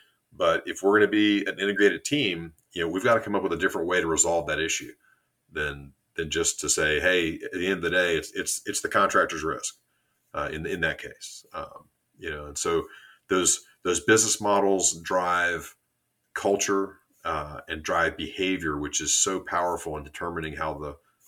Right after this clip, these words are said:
you know, how, how, how all these, these projects, uh, succeed, fail, you know, kinda come in somewhere in the middle, <laughs> you know, et cetera.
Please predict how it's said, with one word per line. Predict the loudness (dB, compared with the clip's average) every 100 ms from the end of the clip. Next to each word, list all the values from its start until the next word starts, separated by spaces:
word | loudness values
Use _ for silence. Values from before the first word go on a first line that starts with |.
| _
you | -8
know, | -8 -6
how, | -6 -4
how, | -2 -4 -6 _ _ -14 -4
how | 0
all | 4 4
these, | 4 0 -2
these | -6
projects, | -2 0 2 0 -2 -4 -6
uh, | -4 -4 -4 -4
succeed, | -4 -2 -2 0 -2 -2
fail, | -4 -2 0 0 -4 -10 _ _ _
you | -4 -4
know, | -4
kinda | 0 0
come | 0 -4
in | -4 -8 -8
somewhere | -4 -2 -2
in | -2
the |
middle, | -2 -4 -4 -10 _
<laughs> | _ _
you | -12 -10 -10
know, | -12 -12 -16 -16 -14
et | -10
cetera. | -4 -2 -2